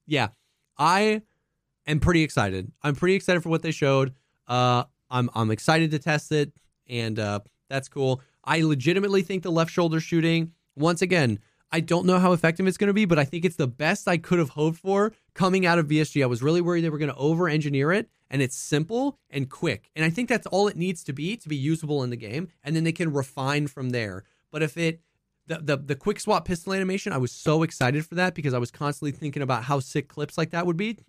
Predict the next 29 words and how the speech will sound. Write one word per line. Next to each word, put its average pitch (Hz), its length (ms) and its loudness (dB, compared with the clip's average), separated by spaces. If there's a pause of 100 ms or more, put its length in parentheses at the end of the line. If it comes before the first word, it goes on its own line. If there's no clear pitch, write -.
It's 143 200 -12
too 175 220 0
slow. 123 420 -2 (240)
Nobody 139 360 2
uses 117 340 0
it. 85 160 -8
You 139 100 -6
know 139 100 2
what 135 80 4
I 131 60 2
mean? 139 180 0
And 135 160 0
it's 123 140 -6
too, 151 200 0
you're 135 120 -10
too 147 160 -4
wobbly. 123 600 0 (460)
So, 147 180 0
like, 131 220 2
this 175 220 -4
looks 170 380 -2 (500)
pretty 208 180 -2
usable. 131 480 0 (260)
And 139 180 -2
then 147 140 0
the 151 100 2
blind 147 340 0
fire, 151 520 0 (480)
um, 131 500 0